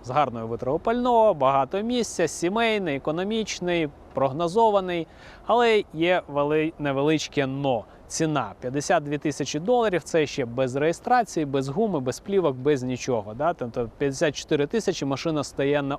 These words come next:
обліку. Вже суттєва сума, да? За п'ятдесят чотири є що вибрати, але, знову ж таки, якщо ви хочете новий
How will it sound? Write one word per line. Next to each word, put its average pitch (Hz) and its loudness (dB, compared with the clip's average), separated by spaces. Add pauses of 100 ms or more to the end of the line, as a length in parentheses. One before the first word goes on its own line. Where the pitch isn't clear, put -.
обліку. 120 -4 (180)
Вже 165 4
суттєва 151 2
сума, 247 0
да? 190 2 (100)
За 151 0
п'ятдесят 151 2
чотири 226 0
є 147 2
що 135 -2
вибрати, 226 2
але, 214 2
знову 190 2
ж - -4
таки, 160 0
якщо 156 2
ви 180 2
хочете 156 0
новий 143 0